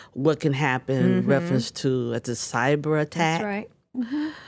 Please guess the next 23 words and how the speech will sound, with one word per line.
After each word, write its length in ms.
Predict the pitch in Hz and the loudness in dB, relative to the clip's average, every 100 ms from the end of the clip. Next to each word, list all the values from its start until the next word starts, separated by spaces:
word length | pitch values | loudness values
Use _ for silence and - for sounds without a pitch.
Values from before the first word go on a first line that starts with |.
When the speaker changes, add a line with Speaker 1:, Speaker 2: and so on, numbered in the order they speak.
| - - _ - | -20 -20 _ -2
Speaker 1:
So 240 | - 202 | 2 2
how 240 | 202 240 240 | 2 2 2
can 240 | 226 180 | 2 4
we 120 | 170 | 2
get 200 | 143 160 | 4 2
our 140 | 135 131 | 2 -2
kids 600 | - 160 220 170 151 - | 0 4 6 6 4 2
to 140 | 160 | 0
be 320 | 139 156 147 - | 2 2 0 2
on 260 | 147 139 | 2 4
that 220 | 135 98 - | 4 0 -2
top 420 | - 135 - - - - | 0 0 0 -8 -8 0
level 760 | 156 165 185 160 135 127 120 123 | 4 6 6 2 0 0 0 0
mindset? 800 | 147 165 165 202 190 180 - 170 | 2 4 6 4 2 0 0 -4
Speaker 2:
Mm-hmm. 200 | 151 151 - - - - - | -8 -12 -14 -16 -14 -12 0
Speaker 1:
And 240 | 185 165 160 | 4 6 6
that 180 | 143 160 | 6 4
education 640 | 151 143 - 165 - 143 | 2 2 4 4 4 2
is 140 | 127 | 0
the 100 | - | -2
key 260 | - - 147 | -4 0 0
to 120 | - 120 | 0 0
that. 280 | 85 - | 0 -2